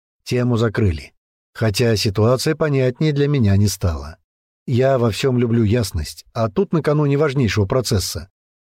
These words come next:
Один из моих партнёров по непонятным причинам выбывает из строя на неопределённый срок.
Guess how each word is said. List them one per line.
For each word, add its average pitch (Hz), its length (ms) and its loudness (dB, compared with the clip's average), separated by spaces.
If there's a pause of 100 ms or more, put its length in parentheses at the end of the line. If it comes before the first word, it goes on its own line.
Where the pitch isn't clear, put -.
(140)
Один 117 360 0
из 170 100 0
моих 147 280 0
партнёров 120 560 0
по 127 140 -2
непонятным 117 560 0
причинам 104 500 2
выбывает 127 540 2
из 156 100 0
строя 135 340 2
на 143 160 0
неопределённый 151 640 0
срок. 95 280 -2